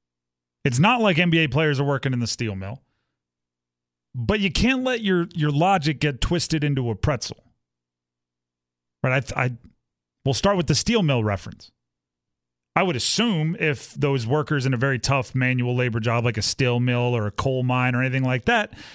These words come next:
had the ability to take off long portions of time, they would, right? They, they're working because they have to. And that's how most of us <laughs> do our jobs, right? It's because,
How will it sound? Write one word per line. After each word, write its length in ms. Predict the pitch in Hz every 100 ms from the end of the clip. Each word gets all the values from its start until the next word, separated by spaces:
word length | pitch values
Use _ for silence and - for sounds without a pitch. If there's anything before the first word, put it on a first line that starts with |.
| -
had 280 | - 185 185
the 120 | 160
ability 520 | 147 123 208 277 196 160
to 60 |
take 280 | 165 160 175
off 220 | 170 165
long 240 | 156 180 170
portions 480 | - 185 - 160 139
of 120 | 123
time, 420 | - 214 160 127 - - -
they 140 | - 175
would, 460 | 143 262 147 92 - _ _
right? 320 | 139 214 269 - _ _ _ _ _ -
They, 120 | 180
they're 220 | 185 233
working 400 | 262 226 196 190
because 320 | 165 147 160 123
they 160 | 131
have 380 | 113 - 214 -
to. 180 | - 92 - _ _ _ _ _
And 160 | - 143
that's 160 | 170 165
how 140 | 165
most 360 | 147 185 226 202
of 120 | 143
us 200 | 131 -
<laughs> 0 |
do 420 | 135 120 - 175
our 120 | 123
jobs, 460 | 123 147 190 110 107
right? 160 | 117
It's 100 | 151
because, 380 | 127 120 147 113